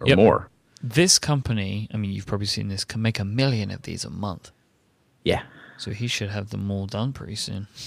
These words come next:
Speaker 1: Yeah, <laughs> yeah, no doubt.
Speaker 2: I can't believe this. I mean, until now, people that have, you know,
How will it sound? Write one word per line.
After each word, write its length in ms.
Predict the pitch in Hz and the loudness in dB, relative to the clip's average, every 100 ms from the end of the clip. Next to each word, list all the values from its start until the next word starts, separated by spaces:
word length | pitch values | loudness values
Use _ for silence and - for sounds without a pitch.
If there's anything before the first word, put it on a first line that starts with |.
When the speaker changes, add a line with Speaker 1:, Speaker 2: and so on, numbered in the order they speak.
| - - - - - | -16 -20 -20 -16 0
Speaker 1:
Yeah, 340 | 90 82 92 - | 4 4 2 0
<laughs> 80 | - | 4
yeah, 300 | 104 90 92 | 6 6 4
no 160 | 87 | 2
doubt. 340 | 87 85 87 - - - - - - - - _ _ _ _ _ _ _ _ _ _ _ _ _ _ - | 4 4 4 -2 -12 -16 -12 -10 -10 -10 -16 _ _ _ _ _ _ _ _ _ _ _ _ _ _ 6
Speaker 2:
I 160 | 127 | 6
can't 600 | 117 - 120 113 107 104 - - | 4 -2 0 2 2 0 -10 -4
believe 500 | 107 104 131 117 - | 0 2 2 2 -2
this. 480 | 98 92 - - - | -6 -2 -2 -2 -2
I 80 | 120 | 0
mean, 200 | 117 113 | 2 2
until 480 | - 117 - 180 196 | 2 -2 2 4 6
now, 600 | 156 117 98 95 101 110 _ _ - _ _ _ _ _ - - | 6 4 2 -2 -4 -8 _ _ -20 _ _ _ _ _ -20 -4
people 300 | 113 - 101 | -2 0 0
that 160 | 104 | 0
have, 180 | 101 - | -2 -8
you 120 | - 104 | -6 -4
know, 160 | 92 | -4